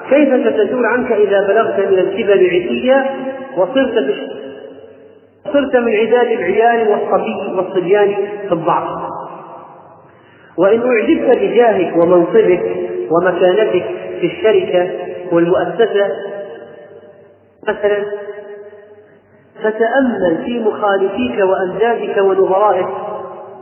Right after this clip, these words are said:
من الناس الذين لهم وجهات، تأمل في خفتهم وما وصلتهم إليه وجهاتهم من معاصي الله، من معصية الله عز وجل. ولذلك ابن السماك رحمه الله لما جلس يعظ الرشيد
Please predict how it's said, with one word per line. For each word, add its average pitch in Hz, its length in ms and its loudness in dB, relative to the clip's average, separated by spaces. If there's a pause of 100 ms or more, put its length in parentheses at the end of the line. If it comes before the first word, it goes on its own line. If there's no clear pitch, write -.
(500)
من 220 180 4
الناس 233 320 4
الذين 226 420 2
لهم 247 300 4
وجهات، 226 440 4 (180)
تأمل 262 380 2
في 226 160 -2
خفتهم 226 640 -2
وما 214 220 2
وصلتهم 226 580 2
إليه 214 320 2
وجهاتهم 214 640 0 (460)
من 190 200 2
معاصي 196 300 2
الله، 190 280 0
من 180 180 0
معصية 180 320 2
الله 170 240 0
عز 139 340 0
وجل. 127 240 -2 (1300)
ولذلك 165 440 2 (420)
ابن 175 180 0
السماك 185 560 -2
رحمه 190 380 -2
الله 175 340 0
لما 170 160 0
جلس 214 320 2
يعظ 202 260 0
الرشيد 165 420 -4